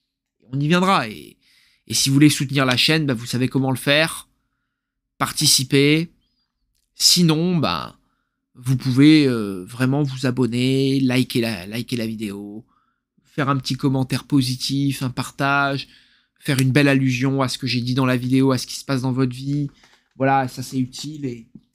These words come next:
et encore une fois, regardez bien la maison dans laquelle se fait ce transit en Capricorne et appelez-moi si besoin. Contactez-moi, appelez-moi directement parce que je tiens aussi à le dire. J'ai eu des tonnes de messages d'anniversaire, de remerciements, plein de demandes.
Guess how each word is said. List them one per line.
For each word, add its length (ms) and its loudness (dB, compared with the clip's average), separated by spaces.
et 100 -20
encore 260 -12
une 80 -14
fois, 220 -4
regardez 360 -12
bien 200 -6
la 100 -6
maison 260 -8
dans 80 -16
laquelle 400 -12
se 200 -20
fait 100 -20
ce 100 -20
transit 300 -20
en 60 -20
Capricorne 680 -10
et 120 -10
appelez-moi 640 -10
si 240 -20
besoin. 480 -14
Contactez-moi, 640 -2
appelez-moi 320 -2
directement 480 -2
parce 180 -4
que 80 -8
je 80 -2
tiens 220 2
aussi 240 2
à 60 2
le 60 0
dire. 360 2
J'ai 180 2
eu 80 4
des 160 2
tonnes 380 -4
de 100 -4
messages 380 2
d'anniversaire, 680 2
de 100 -4
remerciements, 720 -2
plein 240 -2
de 80 0
demandes. 540 -2